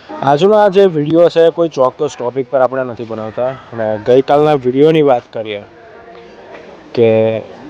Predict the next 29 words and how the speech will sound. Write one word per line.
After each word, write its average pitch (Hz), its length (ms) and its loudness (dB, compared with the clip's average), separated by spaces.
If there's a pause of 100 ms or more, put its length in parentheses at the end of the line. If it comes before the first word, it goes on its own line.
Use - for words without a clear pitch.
(120)
એક 131 200 -10
દાદા 120 300 2
હતા 127 200 -2
ઇઠ્યોતેર 120 560 -4
વર્ષના, 110 840 -4 (920)
એમના 156 640 4 (120)
મોડેથી 147 680 0
કીધું 123 320 -2
હતું 120 240 -6
કે 117 260 -2
આવું 120 360 -2
તો 127 80 -2
આવું 120 220 -2
થયું 117 260 0
છે. 107 240 -8 (840)
પછી 120 240 0
એક 107 180 0
ભાઈ 127 280 2
હતા 123 200 -2
જેમને 117 640 -8 (220)
શુગર 123 300 -2
પેશન્ટ 120 560 -2 (1200)
હતા 120 300 0 (240)
અને 110 320 -6
બીજા 117 300 0
એક 123 240 0
દાદા 120 540 0 (480)
હતા 113 440 0
જેમને 131 720 0